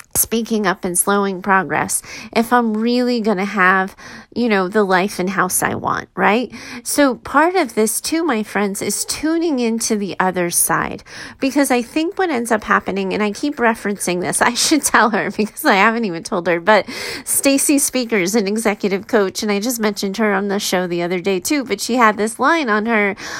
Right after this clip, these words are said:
on her Facebook feed, like, "How much time are you wasting avoiding a ten-minute hard conversation?"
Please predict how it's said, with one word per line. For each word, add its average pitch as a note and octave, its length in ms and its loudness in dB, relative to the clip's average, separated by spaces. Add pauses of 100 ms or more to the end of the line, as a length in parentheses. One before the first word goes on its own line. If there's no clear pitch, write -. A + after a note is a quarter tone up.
(140)
on A3 160 2
her A#3 120 4
Facebook A3+ 580 0
feed, F#3+ 360 -2
like, F#3+ 300 0 (200)
"How C4+ 180 4
much C#4 260 -2
time G#3 300 2
are G3+ 80 0
you G3+ 240 0
wasting G3+ 500 0
avoiding G3 460 0
a G3 80 -2
ten-minute F#3 540 -2
hard F3+ 340 2
conversation?" F#3+ 920 -2